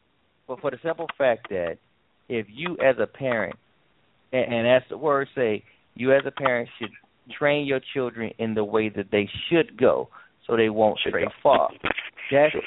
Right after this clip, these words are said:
Speaker 1: that's not, that's not no options in there. It's, it doesn't say, "Well, just in case you go the other way, here's some, here's some condoms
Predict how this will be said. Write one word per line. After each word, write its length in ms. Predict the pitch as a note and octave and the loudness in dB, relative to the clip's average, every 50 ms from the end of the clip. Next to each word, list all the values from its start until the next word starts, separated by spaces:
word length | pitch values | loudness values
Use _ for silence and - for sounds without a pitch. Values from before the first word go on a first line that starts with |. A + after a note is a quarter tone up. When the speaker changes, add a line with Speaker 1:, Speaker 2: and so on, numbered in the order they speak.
| - - - - - - C3 | -8 -12 -10 -10 -10 -4 2
Speaker 1:
that's 220 | C#3 E3 G#3 - - _ _ | 2 2 2 2 -4 _ _
not, 340 | D#3 E3 F3 F#3 F3 D3+ - - _ - - _ _ _ _ _ _ - | -4 0 0 2 2 0 -2 -4 _ -20 -20 _ _ _ _ _ _ -4
that's 200 | D3+ A3 A#3+ - - | -2 -2 -2 -4 -6
not 220 | E3+ E3 D3+ B2+ A2 | -2 -2 -2 -2 -2
no 100 | C#3+ C3+ B2 B2+ | -4 -6 -4 -2
options 420 | D3 F#3 A#2 - - - B2 A2 G2 | -2 -2 -4 -4 -6 -8 -8 -8 -12
in 160 | G2+ F#2 E2+ | -14 -16 -16
there. 240 | C#2+ B1 A1 - - _ _ _ _ _ _ _ _ _ _ - | -16 -18 -20 -20 -20 _ _ _ _ _ _ _ _ _ _ -6
It's, 220 | C#3 D#3 F3 - - D3 - | -4 -4 -4 -4 -8 -14 -8
it 140 | D#3 D#3+ | -8 -2
doesn't 280 | D#3+ F3 E3+ D#3+ D#3 C#3 - | 0 0 0 0 -2 -10 -4
say, 360 | - G3+ F#3+ F#3 E3 D3 C3+ A#2 | 0 2 2 2 2 -2 -4 -2
"Well, 300 | B2+ B2+ A#2+ A#2 A2+ A2+ - _ _ _ _ _ - - | 0 0 2 2 2 0 -4 _ _ _ _ _ -12 -2
just 240 | C#3 D3 D3 D3+ - - | 2 2 2 2 0 -4
in 100 | D3+ C#3+ C3 | -8 -8 -4
case 220 | - D3 C#3 B2+ - - | -4 -4 -4 -4 -6 -14
you 80 | B2+ B2 | -12 -2
go 220 | - B2 B2 A#2+ | 0 0 0 0
the 200 | A#2 A2 G#2 A2 | -2 -4 0 2
other 200 | D#3+ A#3+ B3+ A3 | 2 2 2 0
way, 280 | D3+ G#2 - - - - _ _ _ _ _ _ _ _ _ _ _ _ _ _ _ _ _ - | -6 -6 -10 -14 -14 -20 _ _ _ _ _ _ _ _ _ _ _ _ _ _ _ _ _ -8
here's 260 | D#3+ D#3+ D#3 D3 C3+ - | -4 -2 -2 -2 -2 -2
some, 200 | - C3 A#2 A2 - | -2 -4 -4 -4 -6
here's 320 | C3 D3 C#3+ C3+ B2+ A#2+ - | -6 -2 -2 -2 -2 -4 -2
some 220 | - A#2 G#2+ G#2 | -2 -2 -2 -2
condoms 680 | G#2 - G#2 G3 F#3 F3+ D3+ A#2+ G2 G2+ F#2 F2+ F#2 F#2 | -6 -4 2 2 4 4 4 2 2 -4 -6 -6 -8 -10